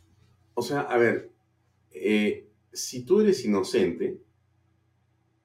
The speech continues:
si tú eres inocente, se supone que el presidente es inocente porque eso es lo que, digamos, propugna y dicen sus abogados y la gente que lo rodea,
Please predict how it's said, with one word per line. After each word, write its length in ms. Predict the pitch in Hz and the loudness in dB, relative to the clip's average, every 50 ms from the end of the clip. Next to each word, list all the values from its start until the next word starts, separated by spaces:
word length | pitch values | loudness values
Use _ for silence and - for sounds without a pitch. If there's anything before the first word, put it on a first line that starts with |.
| _ _ _ | _ _ _
si 180 | - 107 101 | -10 -10 -8
tú 140 | - 135 143 | -4 -2 -2
eres 180 | 139 127 - 95 | -2 -2 -2 -2
inocente, 420 | 90 85 85 92 85 85 - 92 | -4 -4 -2 -4 -4 -2 -2 -4
se 80 | 90 - | -4 -4
supone 300 | - - 104 101 101 98 | -6 -4 -2 -2 0 0
que 60 | 95 | 0
el 80 | 92 | 0
presidente 500 | - - - - 98 92 90 - - - - | -2 -4 -6 -2 0 0 0 0 -2 -8 -4
es 220 | 101 101 - - | -4 -4 -4 -4
inocente 360 | - - - - - - - | -6 -6 -6 -6 -8 -8 -8
porque 320 | - - - - - - - | -8 -8 -10 -10 -10 -8 -6
eso 200 | 107 95 - 107 | -6 -6 -4 -4
es 60 | 95 | -4
lo 140 | 95 85 - | -4 -4 -4
que, 400 | - - - - - - - - _ _ _ _ | -2 0 0 0 0 -2 -6 -14 _ _ _ _
digamos, 560 | 78 80 78 78 78 76 76 - - _ _ _ _ _ _ | -12 -10 -8 -6 -6 -6 -8 -10 -12 _ _ _ _ _ _
propugna 720 | - 87 82 - - 95 95 101 104 98 87 80 80 78 | -6 -6 -4 0 2 2 2 4 2 0 -2 -2 -4 -4
y 120 | 76 76 78 | -6 -6 -6
dicen 460 | 85 90 - - 92 - - 64 - _ _ _ _ _ _ _ _ _ _ _ _ _ _ | -8 -10 -8 -6 -6 -6 -6 -8 -14 _ _ _ _ _ _ _ _ _ _ _ _ _ _
sus 460 | _ - - - - 80 78 76 - 78 | _ -20 -14 -10 -8 -8 -8 -8 -6 -4
abogados 720 | 76 76 76 73 76 82 90 92 92 85 80 76 - - 76 | -2 0 2 2 2 4 4 4 4 2 0 -2 -6 -10 -10
y 220 | 73 73 71 71 | -10 -10 -8 -8
la 100 | 76 - | -8 -8
gente 260 | - - 90 - - | -8 -8 -8 -6 -6
que 100 | - 98 | -4 -2
lo 140 | 92 90 90 | -2 -2 -2
rodea, 400 | 85 78 73 71 69 67 - - | -2 -4 -6 -6 -6 -8 -10 -14